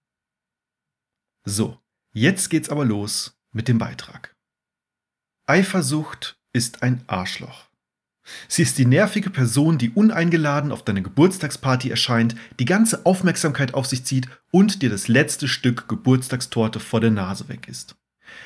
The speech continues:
Eifersucht ruiniert deine Beziehung. Doch wie wird man diese Plage wieder los? In diesem Artikel erfährst du elf konkrete Dinge, die du tun beziehungsweise unbedingt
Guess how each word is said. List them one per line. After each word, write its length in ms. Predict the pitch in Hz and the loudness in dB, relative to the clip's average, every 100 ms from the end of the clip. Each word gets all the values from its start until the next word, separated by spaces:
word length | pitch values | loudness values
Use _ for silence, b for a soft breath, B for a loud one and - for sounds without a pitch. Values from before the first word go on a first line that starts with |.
| B | B
Eifersucht 680 | 147 190 190 156 175 185 - | 2 2 2 2 2 0 -8
ruiniert 680 | 104 117 117 131 156 165 - - | 0 4 6 6 6 0 -6 -4
deine 340 | 107 104 104 | -2 0 -4
Beziehung. 640 | 98 - - - - - - B B B | -6 -8 -10 -10 -14 -16 -20 B B B
Doch 140 | 127 117 | 0 2
wie 260 | 180 226 | 4 4
wird 160 | 180 180 | 4 2
man 120 | 147 | 0
diese 180 | 156 165 | 0 -4
Plage 400 | - 147 151 147 | -4 -4 -4 -2
wieder 160 | 156 151 | -2 -2
los? 500 | 208 - - - _ B B B B | -4 -6 -12 -14 _ B B B B
In 120 | 113 | 0
diesem 300 | 156 214 226 | 2 4 4
Artikel 520 | 185 - 139 156 156 - | 2 -4 -2 -2 -4 -6
erfährst 400 | 113 123 110 - | -6 -4 -6 -8
du 100 | - - | -10 0
elf 420 | 156 185 196 - | 4 4 2 -10
konkrete 600 | - 113 - 131 170 180 | -2 -2 0 0 0 -4
Dinge, 400 | - 127 131 131 B B 127 | 2 4 6 4 B B -2
die 80 | |
du 100 | 120 | 0
tun 480 | 113 - 196 226 254 - | 0 0 2 2 0 -4
beziehungsweise 760 | 123 - 180 175 160 131 131 - | -4 0 0 0 -2 -2 -4 0
unbedingt 560 | 208 220 196 185 185 | 6 6 6 4 4